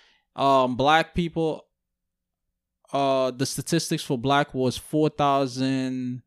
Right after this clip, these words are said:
thirty-six, and for whites was three thousand and, like,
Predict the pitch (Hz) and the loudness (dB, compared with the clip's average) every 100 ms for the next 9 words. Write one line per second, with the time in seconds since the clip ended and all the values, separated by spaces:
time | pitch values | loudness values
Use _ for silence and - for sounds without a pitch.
0 | _ 151 139 135 131 123 - - 170 - | _ 0 2 0 -2 -4 -4 -4 -4 -4
1 | - - _ _ _ _ _ _ 123 127 | -14 -14 _ _ _ _ _ _ -4 -2
2 | 123 123 120 - 120 120 135 135 - 127 | 0 0 -2 -4 -2 2 2 2 -4 -4
3 | 120 - - 139 135 - 127 123 123 113 | -2 -4 -8 -6 -4 -2 0 0 -2 -2
4 | 117 117 113 113 107 107 104 | -6 -4 -4 -4 -6 -8 -10